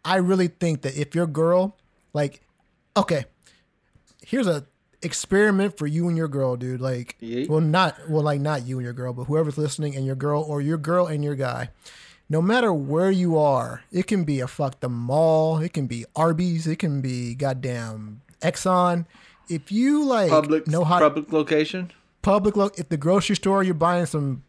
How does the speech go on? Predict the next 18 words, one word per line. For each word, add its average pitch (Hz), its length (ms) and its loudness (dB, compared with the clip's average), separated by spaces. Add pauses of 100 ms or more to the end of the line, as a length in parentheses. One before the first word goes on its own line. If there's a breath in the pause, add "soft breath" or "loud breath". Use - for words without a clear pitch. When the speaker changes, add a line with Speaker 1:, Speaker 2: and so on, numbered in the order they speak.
Speaker 1:
freaking 151 340 -2
chicken 185 440 0
for 143 200 -4
chicken 185 360 -2
breast 175 260 0
tonight, 170 400 0
I 160 80 2
don't 147 160 0
know, 123 160 -2
right? 147 260 0 (500 loud breath)
If 151 220 -6
you 262 380 4
know 165 320 2
how 170 120 2
to 165 120 0
turn 165 240 0
her 156 160 0
on 165 400 0